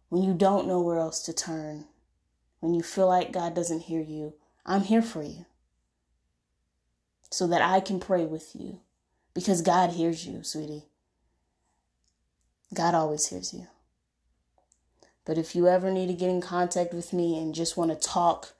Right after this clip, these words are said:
or celebrate something, email me at E M R B O O T at gmail dot com. I'm excited for you. I can't wait for you to see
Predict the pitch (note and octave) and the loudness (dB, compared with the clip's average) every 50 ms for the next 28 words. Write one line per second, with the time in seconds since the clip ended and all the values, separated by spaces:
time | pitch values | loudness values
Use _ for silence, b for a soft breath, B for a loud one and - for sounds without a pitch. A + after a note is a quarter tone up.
0 | B B B B B - - - - - - - F3+ F3+ F#3 F3+ E3+ F3 F3 E3+ | B B B B B -6 -2 2 4 4 6 8 8 8 8 8 6 4 2 2
1 | E3+ - - - F3+ E3+ E3+ E3 - E3+ E3 E3 D#3+ D#3+ D#3+ _ _ _ _ _ | 2 0 -2 -2 -2 -4 -6 -6 -6 -6 -4 -4 -4 -6 -6 _ _ _ _ _
2 | _ _ _ _ _ _ _ _ _ _ _ _ _ _ _ _ _ _ _ _ | _ _ _ _ _ _ _ _ _ _ _ _ _ _ _ _ _ _ _ _
3 | _ - F3 F#3 F#3 F#3 F3 F3 F3 F3 E3+ E3+ E3 D#3+ D#3 D#3 D#3+ - - - | _ 2 4 4 6 6 6 6 6 6 4 4 4 2 0 -2 -4 -6 -8 -10
4 | _ _ _ _ _ _ _ _ - G3 G#3 A3 G#3+ - G3+ G3 F#3+ F3+ - F3 | _ _ _ _ _ _ _ _ 0 4 4 4 4 4 4 2 2 2 2 2
5 | E3+ E3 E3 D#3+ D#3+ E3+ - _ _ _ _ _ _ _ _ - E3+ D#3+ - G3 | 4 4 4 2 2 -2 -6 _ _ _ _ _ _ _ _ -14 -12 -2 0 0
6 | F#3 F#3 F#3 F#3 - - _ - F#3+ F#3+ G3 - - G3 F#3+ F#3 F#3 - - - | 2 2 0 -2 -6 -8 _ 8 8 8 8 8 6 2 0 0 0 0 0 0
7 | D#3+ D#3 D3+ D3 D3+ _ _ _ _ _ _ - E3 E3+ C3 D#3+ E3 E3+ E3+ E3+ | 0 0 -2 -6 -8 _ _ _ _ _ _ -4 -2 -2 -2 -2 0 2 4 4
8 | E3 D#3+ D#3 D#3 D#3+ D#3 - - - - D#3 D3+ D3+ D3+ - _ _ _ _ _ | 4 4 2 0 -2 -2 -4 -4 -8 -12 -12 -12 -12 -14 -16 _ _ _ _ _
9 | _ _ _ _ _ _ _ _ _ _ _ _ _ _ _ _ _ _ _ - | _ _ _ _ _ _ _ _ _ _ _ _ _ _ _ _ _ _ _ -4
10 | F3 E3+ E3+ E3 - - - - - F3 F3 F3+ F3+ F3+ F3+ - - F#3 F3+ F3+ | 0 2 2 4 6 6 6 8 8 6 6 4 2 0 -4 -2 -2 0 2 2
11 | F3+ F3 E3+ F3 E3+ - _ _ _ _ _ _ _ _ _ _ _ _ _ _ | 2 0 0 -4 -6 -10 _ _ _ _ _ _ _ _ _ _ _ _ _ _
12 | _ - - - - - - - G#3+ G3 F#3 - F3+ F#3 F3+ - - - - F3 | _ -16 -16 -16 -12 -10 -4 2 2 2 2 4 2 2 2 2 0 -2 -6 -2
13 | F3 F3+ F3 E3+ E3 - - - F3 F3 E3+ E3+ E3 E3 | 0 2 2 4 4 4 2 4 4 2 2 2 0 -2